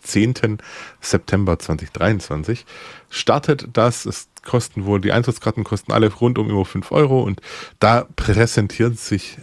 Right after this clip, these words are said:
das Kino in dem Fall auch, äh, das, da, die Innenstadtkinos von Stuttgart. Und im Rahmen dieses Kinofests, weil man halt alles präsentiert, wird's eine spezielle Sneak Preview geben.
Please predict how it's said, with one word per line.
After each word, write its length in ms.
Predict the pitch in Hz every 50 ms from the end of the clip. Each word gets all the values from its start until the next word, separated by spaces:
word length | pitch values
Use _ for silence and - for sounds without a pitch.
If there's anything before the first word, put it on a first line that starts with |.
| - - - -
das 280 | - 95 - - - - -
Kino 400 | - - - 131 127 120 110 110
in 100 | 101 92
dem 140 | 101 101 -
Fall 260 | - 101 92 90 -
auch, 380 | - 87 87 90 92 - - - - - - - - - - _ -
äh, 300 | 101 90 87 85 82 85 82 _ _ - _ _ _ _ - - _ _ _
das, 400 | - 90 87 90 - - - - _ _ _ _ -
da, 320 | - - 90 98 95 98 92
die 260 | - 110 110 120 143
Innenstadtkinos 720 | 135 131 110 - - - - - - - 90 90 82 -
von 120 | - 78 -
Stuttgart. 500 | - - - - - - - 127 143 -
Und 260 | - 127 147 160 160
im 140 | 147 120 110
Rahmen 420 | 101 87 90 98 117 151 160 143
dieses 280 | 151 135 127 131 - -
Kinofests, 600 | - 117 95 87 - - 113 117 - - - -
weil 140 | 85 87
man 180 | 92 95 90 82
halt 140 | 87 92 92
alles 260 | 98 101 110 - -
präsentiert, 500 | - - - - 87 - - - - - - - - - - - - - -
wird's 240 | 120 143 - - 113
eine 340 | 110 107 110 110 107 - - -
spezielle 760 | - - - - 98 - - - - - - 98 117 127 120 -
Sneak 500 | - - - 123 135 185 165 - - -
Preview 460 | - - 95 85 80 80 82 80 82
geben. 420 | 80 - 73 78 78 92 120 143